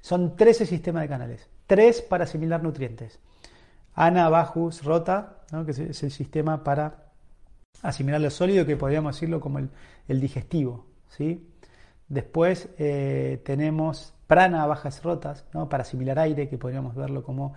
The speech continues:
el respiratorio, ¿sí? Y después tenemos el canal para asimilar líquidos.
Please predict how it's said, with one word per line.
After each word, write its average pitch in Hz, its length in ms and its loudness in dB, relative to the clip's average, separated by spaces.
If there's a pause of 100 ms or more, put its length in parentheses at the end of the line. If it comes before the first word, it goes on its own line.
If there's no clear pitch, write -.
(260)
el 135 100 -6
respiratorio, 143 760 -2 (240)
¿sí? 185 500 0 (920)
Y 202 140 4
después 208 320 2
tenemos 202 540 -2
el 165 200 0
canal 170 460 2
para 165 280 4
asimilar 143 640 -2
líquidos. 147 520 0